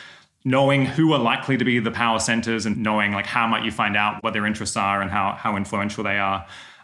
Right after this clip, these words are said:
I guess being, yeah, knowing what kinds of questions to ask. You're saying it's, like, very similar questions show up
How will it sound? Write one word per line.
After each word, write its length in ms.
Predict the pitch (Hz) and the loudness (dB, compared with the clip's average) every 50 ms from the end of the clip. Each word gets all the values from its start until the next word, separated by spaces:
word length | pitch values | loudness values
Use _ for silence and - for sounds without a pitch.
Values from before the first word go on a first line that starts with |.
| _ _ | _ _
I 100 | - 127 | -2 -2
guess 40 | 123 | 0
being, 220 | 135 135 135 139 | 2 2 2 2
yeah, 100 | 127 120 | 2 2
knowing 300 | 104 107 127 127 123 120 | 2 2 2 2 4 2
what 100 | 120 110 | 2 2
kinds 160 | - 117 104 95 | 2 0 -2 -2
of 80 | - | -2
questions 400 | - - 127 - - 127 113 113 | -2 -2 -2 0 0 0 0 0
to 60 | - | 0
ask. 160 | 117 110 104 - | 0 0 0 0
You're 40 | |
saying 160 | 110 120 113 107 | 0 0 0 0
it's, 120 | 104 113 | 0 0
like, 200 | 110 107 - - | -2 -2 -2 -2
very 160 | - 117 113 | 0 0 0
similar 220 | 113 - 117 107 104 | 2 0 0 0 0
questions 400 | - 113 110 - - 113 107 104 | 0 -2 -2 -2 -2 -2 -2 0
show 180 | - 117 107 | 0 0 0
up 160 | 104 104 104 | 0 -2 -4